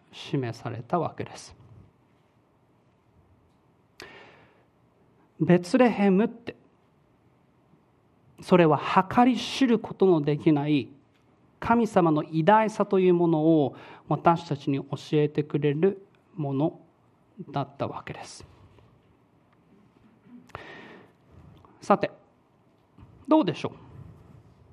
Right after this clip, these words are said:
これだけでもすごいことだと思いません？果たして私たちは、今ベツレヘムに心を留めるとき、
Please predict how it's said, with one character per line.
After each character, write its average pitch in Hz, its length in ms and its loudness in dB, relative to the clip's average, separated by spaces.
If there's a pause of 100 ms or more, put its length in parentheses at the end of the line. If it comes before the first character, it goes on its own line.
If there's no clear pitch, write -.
(500)
こ 156 100 0
れ 156 60 2
だ 185 100 6
け 277 100 2
で 269 80 2
も 202 80 6
す - 140 0
ご 190 120 8
い 170 40 4
こ 156 100 0
と 143 80 -8
だ 123 100 -4
と 123 80 -8
思 123 100 -2
い 143 40 0
ま 160 80 0
せ 233 140 -4
ん？ 226 60 -4 (2750)
果 - 100 0
た 247 100 6
し - 80 -8
て 208 60 6
私 196 260 4
た 185 80 0
ち 180 120 -2
は、 175 420 6 (1200)
今 175 200 6
ベ 156 100 2
ツ 175 120 0
レ 170 80 6
ヘ 143 100 -2
ム 156 80 6
に 156 80 4
心 160 340 2
を 143 60 2
留 151 140 0
め 156 100 2
る 151 100 0
と 147 120 0
き、 175 280 0